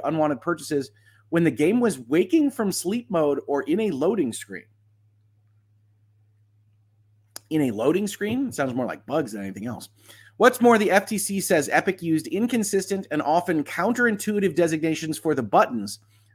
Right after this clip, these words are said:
an alleged digital dark pattern that also led to unauthorized charges. For example, when playing Fortnite using the PlayStation controller, hi, that's what I do. The button to preview merchandise has a cross on it,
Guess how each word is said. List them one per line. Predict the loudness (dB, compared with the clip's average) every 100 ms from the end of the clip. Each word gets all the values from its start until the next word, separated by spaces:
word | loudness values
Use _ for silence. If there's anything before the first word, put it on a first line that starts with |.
| 2
an | 4
alleged | 6 6 4 2 -6 2
digital | 4 4 2
dark | 4 4 2
pattern | -2 0 2 0 -2 -8 _ _ _
that | 0
also | 4 4 4
led | 2 2
to | 2
unauthorized | 0 0 0 -2 -2
charges. | -2 -2 -2
For | -2
example, | 0 0 2
when | 0
playing | 0 0 0
Fortnite | 0 2 2 0
using | -2 0
the | -2
PlayStation | -2 -2 0 -2 0
controller, | -2 0 0 0 -4 -8 _ _ _
hi, | -10 -10 -12 _ _
that's | -14
what | -6
I | -6
do. | -6 -14 _ _ _ _ _ _ -20 _ _
The | 4
button | 8 8 8
to | 4
preview | 2 0 2
merchandise | 2 0 2 2 2
has | 2 0
a | 0
cross | 0 2 4 2
on | 0 -2
it, | -4